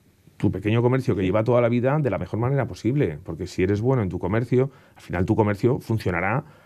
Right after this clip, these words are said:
Speaker 1: y será un valor para la ciudad". O sea, tener buenos comercios en la calle te da vida al barrio, a la ciudad, a todo. O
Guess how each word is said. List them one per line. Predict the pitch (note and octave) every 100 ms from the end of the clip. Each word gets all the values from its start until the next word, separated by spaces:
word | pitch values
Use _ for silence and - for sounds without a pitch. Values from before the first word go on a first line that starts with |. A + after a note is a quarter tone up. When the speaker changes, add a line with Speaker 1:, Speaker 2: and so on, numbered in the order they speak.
| _ _ _ _ _ -
Speaker 1:
y | A#2+
será | - G2 F#2 A2 D3 -
un | D3 C#3 B2
valor | A2 C3+ D3
para | D#3 C3
la |
ciudad". | A2 D#2+ G2+ D#3+ C#3+
O | F#2
sea, | G2 D2+ C2 D2+ -
tener | F2+ G2
buenos | A#2+ B2 C3+ C#3 -
comercios | B2+ D3 D3 A#2+ -
en | F2+
la | E2
calle | B2+ C#3 C#3 D3+ - _ _ -
te | F#2
da | F2+
vida | G#2 A#2+ B2
al | F#2+
barrio, | A2 A#2 B2 B2 A2+
a |
la | G2+
ciudad, | - F2+ G#2 B2 G2+
a |
todo. | F2+ G#2 D#3
O | -